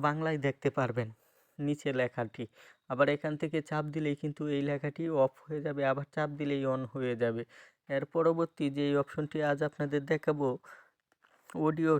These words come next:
ট্যাগ। অডিও ট্যাগ এটি মূলত যারা বড় বড় সেলিব্রিটি, বড় বড় ইউটিউবার আছে, তাদের ক্ষেত্রে কিন্তু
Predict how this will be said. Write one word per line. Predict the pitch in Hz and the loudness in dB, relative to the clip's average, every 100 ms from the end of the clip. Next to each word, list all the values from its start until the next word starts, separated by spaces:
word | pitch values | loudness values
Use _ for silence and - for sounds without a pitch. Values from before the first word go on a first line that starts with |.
| - | 6
ট্যাগ। | 123 117 - 151 | 4 4 0 2
অডিও | 156 170 160 147 | 2 4 4 6
ট্যাগ | 156 147 160 | 4 4 0
এটি | - | 0
মূলত | 156 160 165 - 135 135 135 | 0 4 4 6 6 6 4
যারা | 139 151 156 202 - - - _ _ _ _ - 233 214 139 | 6 6 2 -2 -12 -16 -18 _ _ _ _ -16 -12 -6 2
বড় | 151 160 147 | 6 6 6
বড় | 147 147 - | 2 2 -2
সেলিব্রিটি, | 156 156 - 151 - 147 | 2 2 2 0 2 0
বড় | 151 151 151 | 0 2 4
বড় | 139 139 135 | 4 4 4
ইউটিউবার | 143 160 156 156 151 | 6 6 6 6 2
আছে, | - 165 - | 2 0 6
তাদের | 139 143 151 - | 6 6 2 2
ক্ষেত্রে | 156 - 156 | 0 0 0
কিন্তু | 147 151 147 | 0 -2 0